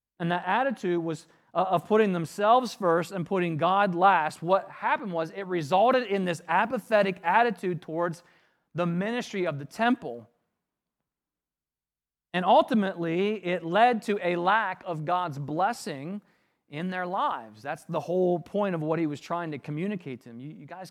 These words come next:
you're working hard, but, uh, yeah, and, and you're not being blessed because of your <laughs> attitude towards,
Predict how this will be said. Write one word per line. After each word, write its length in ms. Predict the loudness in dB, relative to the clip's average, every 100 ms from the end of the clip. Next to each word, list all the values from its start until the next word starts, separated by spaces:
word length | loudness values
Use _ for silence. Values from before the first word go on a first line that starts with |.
| -18
you're 260 | -14 -10
working 320 | -2 -2 -2 -6
hard, 360 | -4 -2 0
but, 100 | -2
uh, 80 | -6 -12 _ _ _ -8
yeah, 140 | -6
and, 340 | -6 -6 -8 -8
and 240 | -8 -4
you're 100 | -2
not 200 | -2 0
being 200 | -2 0
blessed 540 | 4 6 4 -2 -12 -18 -20 _ _ _ _ _ _ _ -12
because 300 | -4 -2 0
of 60 |
your 140 | -2 -4
<laughs> 120 | -4
attitude 480 | -6 -6 -8 -6 -6
towards, 420 | -6 -4 -4 -6